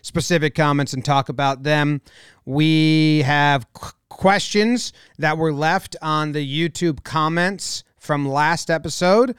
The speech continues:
uh, which was awesome. And I'm gonna say that, uh, up front again in part two of the intro, which I'm getting to right now. Transition to part two.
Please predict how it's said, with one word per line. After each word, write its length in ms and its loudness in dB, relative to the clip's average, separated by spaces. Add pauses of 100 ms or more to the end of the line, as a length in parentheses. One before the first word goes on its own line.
(280)
uh, 380 0
which 340 -4
was 140 -6
awesome. 500 -2
And 200 -4
I'm 140 -4
gonna 140 -6
say 260 -4
that, 480 -2
uh, 420 -4
up 200 -10
front 420 -2 (720)
again 760 -2
in 340 -4
part 320 -4
two 220 2
of 100 -2
the 100 -4
intro, 380 0
which 240 -4
I'm 140 -4
getting 260 -6
to 180 -8
right 280 -4
now. 220 -4
Transition 580 -4
to 40 -16
part 300 -6
two. 180 -2